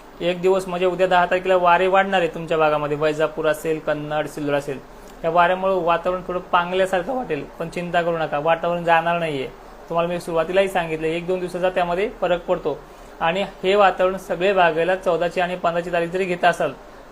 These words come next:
पण त्यामध्ये सगळ्या भागांना तो कव्हर करणार आहे. आणि विनंती एवढी आहे तुम्हाला की पंधरा पर्यंत विहिरीच्या पाण्याची पातळी आवर्जून वाढेल, कारण की पावसाची जी काही खरी कंडिशन आहे, तर इथून पुढे स्टार्ट होते.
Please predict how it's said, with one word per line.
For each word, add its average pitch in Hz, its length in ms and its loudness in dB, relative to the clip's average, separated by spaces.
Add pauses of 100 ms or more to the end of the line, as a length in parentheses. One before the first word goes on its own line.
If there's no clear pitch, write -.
पण 165 180 -2
त्यामध्ये 180 460 2
सगळ्या 175 440 2
भागांना 170 300 2
तो 170 120 -6
कव्हर 170 300 0
करणार 160 280 0
आहे. 170 280 -2 (420)
आणि 214 280 4 (140)
विनंती 180 540 -2
एवढी 214 180 6
आहे 170 200 4
तुम्हाला 147 260 0 (480)
की 190 100 -2
पंधरा 185 380 4
पर्यंत 185 400 -2
विहिरीच्या 180 480 -2
पाण्याची 170 360 -2
पातळी 175 300 -2
आवर्जून 170 380 -2
वाढेल, 151 260 2
कारण 160 260 -2
की 190 160 -6
पावसाची 175 440 0
जी 185 120 -4
काही 185 200 -2
खरी 175 120 -2
कंडिशन 165 340 -4
आहे, 160 260 -2
तर 180 120 -6
इथून 185 240 -2
पुढे 165 140 -6
स्टार्ट 170 260 2
होते. 139 320 -6